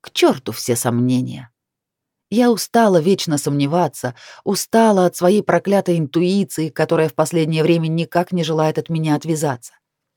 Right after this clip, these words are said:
Я хочу Рому, он хочет меня. А всё остальное пусть катится куда угодно. Обняла его за шею, разворачиваясь лицом, встречаясь с хмельным взглядом синих глаз и выдохнула прямо в губы.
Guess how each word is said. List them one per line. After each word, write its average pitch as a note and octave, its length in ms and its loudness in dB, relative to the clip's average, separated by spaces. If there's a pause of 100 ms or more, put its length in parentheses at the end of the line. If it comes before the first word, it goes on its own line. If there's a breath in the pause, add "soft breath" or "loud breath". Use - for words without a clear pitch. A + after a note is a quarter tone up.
(340)
Я A3 180 0
хочу C3 320 -2
Рому, F3+ 420 2 (400)
он D#3+ 200 0
хочет D#3 380 -4
меня. C3 420 -4 (680)
А C#4+ 160 0
всё F#3+ 240 2
остальное E3+ 500 0
пусть - 340 -4
катится D3 440 -4
куда B2+ 300 2
угодно. A#2 500 -4 (1120)
Обняла A#3 460 4
его D3 220 2
за B2+ 160 0
шею, F3+ 460 0 (240 loud breath)
разворачиваясь C#3+ 760 0
лицом, C3+ 480 -6 (420)
встречаясь G3+ 680 0
с - 80 -8
хмельным F#3+ 520 0
взглядом F3 500 2
синих F#3 420 -2
глаз G#3+ 400 -2 (360 loud breath)
и G#3 140 2
выдохнула G3 560 2
прямо D3+ 320 -2
в C3+ 80 -12
губы. G#2 380 -14